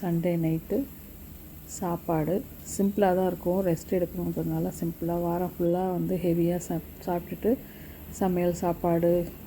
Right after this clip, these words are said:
பிரேக்ஃபாஸ்ட்டு, டிஃபனு அந்த மாதிரி, அ, லஞ்ச் பாக்ஸுன்னு சொல்லிட்டு போவோம்.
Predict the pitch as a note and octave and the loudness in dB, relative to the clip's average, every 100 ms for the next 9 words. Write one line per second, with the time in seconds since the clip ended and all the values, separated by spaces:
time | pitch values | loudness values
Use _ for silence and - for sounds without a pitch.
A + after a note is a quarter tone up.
0 | - F3+ E3 - E3+ E3 - F3 E3+ E3+ | 0 4 2 2 -2 -2 -2 -2 0 -2
1 | F3+ E3 E3 E3 D#3 - - - - - | -2 0 0 0 -4 -12 -16 -16 -16 -14
2 | - - - - G#3 F3+ E3+ E3 E3+ F3+ | -14 -12 -14 -4 0 2 4 4 4 4
3 | F3 E3 D#3+ - - - G#3+ F3 F3 E3+ | 6 4 0 -12 -14 -4 0 2 4 4
4 | D#3+ - F3 D#3+ - E3+ D#3+ E3 D#3+ D#3+ | 0 0 0 0 -2 0 2 4 2 2
5 | E3 E3 D#3 E3 A3+ | 0 2 2 2 0